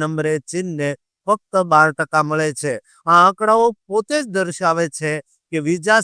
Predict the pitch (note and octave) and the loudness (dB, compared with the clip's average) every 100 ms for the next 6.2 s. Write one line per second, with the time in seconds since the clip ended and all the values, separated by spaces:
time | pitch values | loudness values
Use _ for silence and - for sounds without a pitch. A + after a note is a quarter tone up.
0 | - F3+ - E3+ D#3+ D#3+ D#3+ - E3+ E3+ | 0 -8 -6 -6 -6 -6 -8 -6 -6 -6
1 | G3+ F#3+ E3 D3+ D#3 D#3 D#3 D3+ _ _ | -4 -6 -2 -2 -2 -2 -4 -4 _ _
2 | E3+ C#3 E3 D#3+ D#3 D#3 D#3 C#3+ C#3 C#3 | -12 -2 0 2 0 0 -2 -2 -2 -2
3 | C#3 D3 C#3+ C#3+ C3 G2+ _ _ _ D3 | -2 -2 -6 -6 -6 -8 _ _ _ -2
4 | F3 D#3+ F3 D#3 D#3 D#3+ D3+ E3 E3 E3+ | 0 0 2 4 4 0 -4 -2 0 -2
5 | F3 _ _ - E3 G3 G#3 G#3 G#3 G3+ | -6 _ _ -8 -4 -2 -2 -2 -2 -2
6 | G#3 A3 | -4 -6